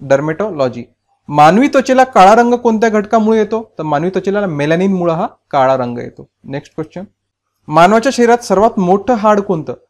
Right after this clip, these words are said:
तर ते आहे फिमर. आणि हा कुठं असतो? हा मांडीचा असतो, मांडीमध्ये असतो. मांडीमध्ये असणारा फिमर हा आपल्या शरीरातील सगळ्यात मोठं हाड आहे. मानवाच्या शरीरात सर्वात लहान हाड कोणतं? तर तो आहे स्टेप्सचं हाड.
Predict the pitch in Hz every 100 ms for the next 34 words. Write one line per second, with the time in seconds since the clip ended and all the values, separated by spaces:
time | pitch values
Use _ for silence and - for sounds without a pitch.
0 | _ 156 151 165 196 - 202 175 131 -
1 | _ - 156 214 247 233 220 277 - 302
2 | 294 226 208 165 160 160 156 127 - 147
3 | 165 180 143 127 123 123 _ _ _ -
4 | 147 185 208 214 202 208 208 208 196 226
5 | 196 233 - _ _ 147 160 185 185 170
6 | 170 226 - 170 185 147 131 143 131 120
7 | 117 _ _ _ - 151 180 208 240 240
8 | 240 247 233 220 220 240 233 233 233 226
9 | 247 240 _ - 190 220 220 - 160 -
10 | - 170 170 131